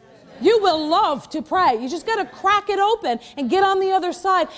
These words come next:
and you'll get into that river. You will. And consuming desires, things of the Holy Ghost will come.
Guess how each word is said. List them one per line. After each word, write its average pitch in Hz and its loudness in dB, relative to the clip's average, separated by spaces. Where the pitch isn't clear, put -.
and 269 0
you'll 359 4
get 427 2
into 427 0
that 392 0
river. 349 -2
You 381 4
will. 403 0
And 277 -6
consuming 466 0
desires, 359 -2
things 440 2
of 381 2
the 381 2
Holy 392 0
Ghost 269 -2
will 277 -4
come. 339 -2